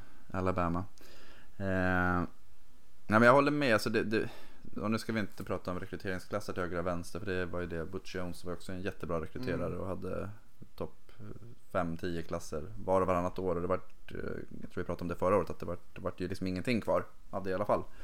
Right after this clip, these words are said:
Speaker 1: Eh, han, han kunde inte förädla den talangen, och det är ju frågan om, om Pruitt kan det. Jag tror att han har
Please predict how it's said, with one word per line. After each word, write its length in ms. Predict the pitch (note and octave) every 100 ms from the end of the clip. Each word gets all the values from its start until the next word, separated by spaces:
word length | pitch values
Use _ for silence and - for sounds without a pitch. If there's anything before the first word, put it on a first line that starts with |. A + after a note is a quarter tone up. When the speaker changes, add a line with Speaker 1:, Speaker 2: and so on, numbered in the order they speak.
| - - - - -
Speaker 1:
Eh, 100 | G2+
han, 380 | F#2 F#2 G2 G#2
han 120 | G2
kunde 280 | - G2+ G2
inte 200 | F#2+ F#2+
förädla 400 | - G2+ F#2+ F#2
den 140 | F2
talangen, 440 | F2+ F2 E2+ F2 F2+
och 60 |
det 80 | F2+
är 40 |
ju 60 | F#2+
frågan 300 | - F2 F2
om, 160 | E2+ D#2+
om 120 | G2
Pruitt 360 | - F2 F2 -
kan 260 | - F#2+
det. 60 | E2
Jag 120 | F2+
tror 160 | - F2+
att 80 | -
han 160 | F#2
har 260 | F2 E2